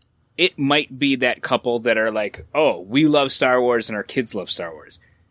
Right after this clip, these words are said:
I love Star Wars. My wife doesn't like Star Wars. My kid doesn't know what the fuck's going on. We're not gonna spend fifteen thousand dollars for,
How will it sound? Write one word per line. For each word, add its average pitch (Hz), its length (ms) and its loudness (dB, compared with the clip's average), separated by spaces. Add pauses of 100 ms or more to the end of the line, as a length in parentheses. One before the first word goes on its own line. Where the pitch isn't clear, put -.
(1040)
I 170 180 4
love 143 200 2
Star 98 280 2
Wars. 104 400 0
My 120 180 2
wife 170 240 0
doesn't 113 260 0
like 95 160 -2
Star 92 300 -2
Wars. 101 320 2 (220)
My 110 80 2
kid 185 260 2
doesn't 127 220 2
know 92 100 -2
what 139 180 2
the - 80 -6
fuck's - 300 0
going 87 320 0
on. 120 300 2 (580)
We're 135 240 0
not 196 160 0
gonna 151 140 2
spend 185 360 2
fifteen 151 540 0
thousand 123 440 2
dollars 127 880 2 (800)
for, - 1000 -2